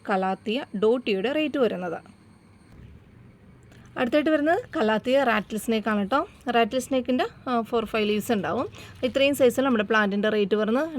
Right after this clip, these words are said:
നയൻറ്റി റുപ്പീസ്, തൊണ്ണൂറ് രൂപയാണ് കലാത്തിയ റാറ്റിൽ സ്നേക്കിൻ്റെ റേറ്റ്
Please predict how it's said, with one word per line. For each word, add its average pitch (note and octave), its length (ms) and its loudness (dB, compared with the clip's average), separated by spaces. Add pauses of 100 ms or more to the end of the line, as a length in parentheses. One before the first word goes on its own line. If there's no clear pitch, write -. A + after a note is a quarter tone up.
നയൻറ്റി A#3+ 380 6 (100)
റുപ്പീസ്, F#3+ 340 -4 (140)
തൊണ്ണൂറ് A#3+ 360 2
രൂപയാണ് A3 340 0 (240)
കലാത്തിയ G3+ 560 0 (260)
റാറ്റിൽ G#3+ 300 0
സ്നേക്കിൻ്റെ A3+ 380 -2
റേറ്റ് G#3+ 180 -2